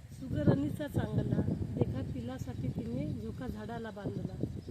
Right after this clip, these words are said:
अशी बहिणाबाई चौधरीची कविता तुम्ही ऐकली असेल. खरोखर खूप अप्रतिम असं त्यांचं काम आहे आणि एक एक गवताचं पातळ आणून त्या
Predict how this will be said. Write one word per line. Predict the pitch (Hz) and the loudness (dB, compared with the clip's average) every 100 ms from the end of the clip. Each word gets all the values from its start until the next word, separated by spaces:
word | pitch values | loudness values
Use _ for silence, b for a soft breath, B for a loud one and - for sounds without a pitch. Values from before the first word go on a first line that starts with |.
| - 247 | -6 -6
अशी | 294 | -2
बहिणाबाई | 269 233 240 254 254 | 0 0 0 -4 -6
चौधरीची | - 240 226 233 - 269 269 269 - | -6 -4 -4 -2 -4 -4 -6 -6 -8
कविता | 240 233 240 | -6 -6 -6
तुम्ही | 226 247 233 | -8 -6 -6
ऐकली | 208 220 | -8 -8
असेल. | 208 - 175 170 - - - - _ _ - - - - - _ - - | -8 -10 -18 -20 -20 -20 -20 -20 _ _ -20 -20 -20 -20 -20 _ -2 0
खरोखर | 285 277 311 - | 0 0 0 0
खूप | - - - | -2 -4 -6
अप्रतिम | 262 - 262 320 294 | -8 -8 -6 -4 -4
असं | 254 262 | -4 -6
त्यांचं | 269 233 285 | -8 -8 -12
काम | - 247 214 214 | -12 -10 -6 -6
आहे | 196 196 - - - - - - - | -6 -8 -10 -14 -16 -20 -20 -20 -14
आणि | 247 269 285 | -10 -10 -8
एक | 269 - | -10 -8
एक | 262 | -8
गवताचं | 254 247 262 240 | -8 -8 -10 -10
पातळ | 247 233 - 254 | -10 -12 -10 -10
आणून | 262 240 240 247 | -10 -8 -6 -6
त्या | - 247 254 | -6 -8 -8